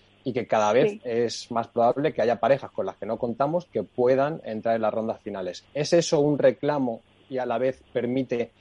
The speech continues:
Speaker 1: que las propias jugadoras que a lo mejor en un momento dado no,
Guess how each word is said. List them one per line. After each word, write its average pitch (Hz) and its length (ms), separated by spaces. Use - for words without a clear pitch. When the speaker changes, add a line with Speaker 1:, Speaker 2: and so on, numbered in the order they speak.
Speaker 1:
que 139 60
las - 120
propias 127 260
jugadoras 117 560
que 127 100
a 120 60
lo 120 80
mejor 131 580
en 120 180
un 123 80
momento 127 560
dado 120 520
no, 117 320